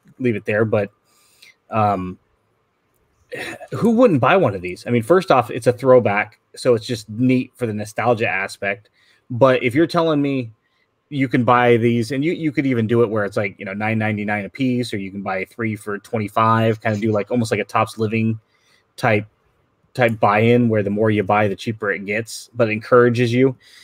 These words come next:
with fifty percent of all proceeds going to Stand Up to Cancer or, or other cancer-related, um, charities.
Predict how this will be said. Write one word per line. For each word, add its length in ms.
with 120
fifty 340
percent 340
of 60
all 160
proceeds 600
going 360
to 80
Stand 260
Up 120
to 60
Cancer 520
or, 260
or 500
other 420
cancer-related, 960
um, 440
charities. 600